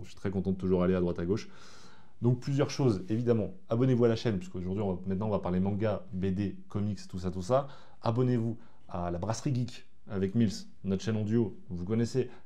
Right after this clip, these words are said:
On a Ex Libris avec, euh, les potos, euh, Apo et Fox.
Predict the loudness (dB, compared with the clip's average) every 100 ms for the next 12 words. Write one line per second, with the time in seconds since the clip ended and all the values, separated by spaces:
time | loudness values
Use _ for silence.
0 | -12 -10 -8 -6 -8 -4 0 2 0 -2
1 | -12 -6 -2 -2 0 2 4 2 -2 -4
2 | 0 2 2 2 2 2 0 -2 -2 -4
3 | 0 2 2 2 0 -2 -2